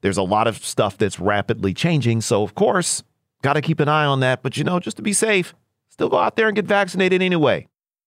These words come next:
Now, the one other thing everybody's focusing on, of course, is what's happening with Ukraine and Russia. And some of the developments today include peace talks happening in Belarus. Well,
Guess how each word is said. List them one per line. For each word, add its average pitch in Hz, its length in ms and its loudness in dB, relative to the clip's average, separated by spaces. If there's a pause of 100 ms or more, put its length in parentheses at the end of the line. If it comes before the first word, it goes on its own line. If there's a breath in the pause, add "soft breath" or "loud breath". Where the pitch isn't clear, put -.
(240)
Now, 90 120 -2
the 101 80 2
one 120 160 2
other 123 160 2
thing 110 220 0
everybody's 110 360 2
focusing 92 400 -2
on, 87 160 2
of 87 80 -6
course, 92 440 0
is 92 260 2
what's 95 180 -2
happening 87 480 -2
with 85 180 -4
Ukraine 85 400 -2
and 92 140 -2
Russia. 127 340 0 (520 loud breath)
And 110 560 0
some - 200 0
of 208 60 0
the 208 80 0
developments 143 480 -2
today 127 260 2
include 123 480 0 (140)
peace 202 240 0
talks 160 360 0
happening 135 440 0
in 117 140 0
Belarus. 113 720 0
Well, 92 240 -2